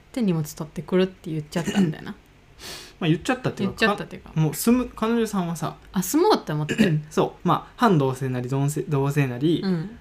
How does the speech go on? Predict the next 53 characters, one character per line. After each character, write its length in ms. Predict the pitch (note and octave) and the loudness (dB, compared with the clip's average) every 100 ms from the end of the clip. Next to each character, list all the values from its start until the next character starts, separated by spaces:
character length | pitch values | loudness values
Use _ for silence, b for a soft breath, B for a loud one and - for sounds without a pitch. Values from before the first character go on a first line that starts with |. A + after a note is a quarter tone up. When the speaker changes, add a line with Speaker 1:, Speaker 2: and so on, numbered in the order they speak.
| - | -4
Speaker 2:
あ、 80 | F#3+ | 0
Speaker 1:
合 80 | G3 | 2
鍵 260 | F#3+ F3+ - | 2 0 0
も 100 | F#3+ | 4
ら 100 | A#3 | 4
っ 20 | |
た 80 | B3 | 4
し、 120 | E4+ | 2
Speaker 2:
だ 60 | E4 | 4
か 60 | |
ら、 80 | A#3+ | 2
Speaker 1:
み 0 | |
た 0 | |
い 0 | |
な。 60 | D3+ | 2
Speaker 2:
そ 100 | D3+ | 2
う、 40 | D#3 | 4
合 200 | F3+ G3 | 4 4
鍵 240 | F#3+ F#3 | 2 0
か 120 | F#3+ | -2
な 120 | G3+ C#4+ | -2 -4
っ 40 | |
て 220 | - - | -6 -4
思 160 | C#3+ C#3 | -2 -2
っ 20 | |
て、 400 | - A#3 E3+ D3 - | -2 0 0 -4 -2
じ 80 | |
ゃ 40 | E3+ | -2
あ、 80 | D3+ B B B - - - - | -2 B B B -20 -20 -8 2
今 160 | D#3+ | 4
か 100 | F3+ | 4
ら 100 | D3 C#3 - | 2 0 -6
こ 160 | D3 C3 | -4 -2
う、 60 | |
実 280 | C3 F#3 - A#3 | 2 0 4 2
家 80 | G#3+ | 2
行 40 | |
っ 20 | |
て、 100 | - - B3 | -2 -2 2
荷 60 | |
物 140 | A#3 G#3+ | 4 4
取 220 | G3+ F#3 | 4 4
っ 40 | G#3+ | 4
て 100 | A#3+ | 4
帰 80 | B3 | 4
っ 20 | |
て 60 | A#3 | 6
く 160 | B3 | 6
る 60 | |
よ。 60 | |
Speaker 1:
<laughs> 0 | |
う 40 | |
ん。 20 | A3+ | 8